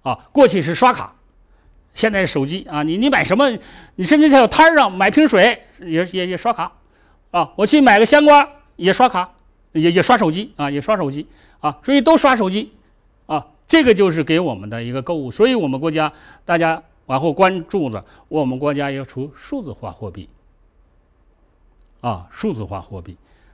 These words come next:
啊，这个也是一个巨大的革命啊。也根据我们现在世界上流通的这些个产品，比如买石油，一定是走美元、石油美元，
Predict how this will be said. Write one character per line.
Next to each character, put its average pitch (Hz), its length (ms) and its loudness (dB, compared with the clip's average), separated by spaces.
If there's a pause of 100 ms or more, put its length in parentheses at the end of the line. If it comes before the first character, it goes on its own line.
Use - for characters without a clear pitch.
啊， 90 280 -8
这 226 160 4
个 131 180 -2
也 98 160 -10
是 151 140 -8
一 143 60 -2
个 127 100 -6
巨 151 200 -4
大 110 180 -8
的 98 80 -12
革 98 180 -14
命 123 160 -10 (340)
啊。 92 220 -16
也 117 160 -4
根 214 200 0
据 196 140 -2
我 113 160 -6
们 107 120 -10
现 143 220 -4
在 139 160 -4
世 151 240 -6
界 135 160 -4
上 113 200 -8
流 127 180 -6
通 143 220 -8
的 131 100 -6
这 120 160 -12
些 120 160 -14
个 120 80 -10
产 110 260 -12
品， 117 140 -8
比 113 80 -10
如 123 80 -6
买 120 160 -8
石 135 160 -8
油， 120 160 -6
一 127 120 -6
定 254 140 -6
是 139 140 -10
走 127 120 -8
美 120 140 -6
元、 95 180 -14
石 123 180 -10
油 123 100 -6
美 110 120 -6
元， 80 200 -16